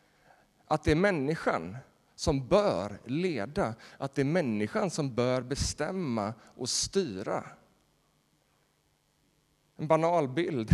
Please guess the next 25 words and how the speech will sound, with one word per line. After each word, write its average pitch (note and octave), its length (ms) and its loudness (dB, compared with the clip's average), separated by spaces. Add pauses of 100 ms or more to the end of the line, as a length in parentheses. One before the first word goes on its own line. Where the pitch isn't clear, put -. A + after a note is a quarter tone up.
(160)
<laughs> - 200 -6
jag D#3 120 -4
tror F3 140 -2
ändå D3+ 140 -4
det E3 60 -6
finns F#3+ 340 -8
någonting D#3 320 -6
i E3 200 -6
det. A2 200 -4 (440)
Det E3 100 -8
finns, - 360 -6
alltså D3+ 160 -6
människan E3+ 480 -2
är A2+ 220 -2
i - 20 -6
praktiken, E3+ 680 -6 (480)
ja, F#3+ 160 0
vi F3+ 100 -4
ser G3+ 340 -4
lite D#3+ 280 -4
annorlunda D#3 400 -4
på A#2 280 -4 (460)
vad A2+ 180 2
en A#2+ 120 0
människa A#2 600 -2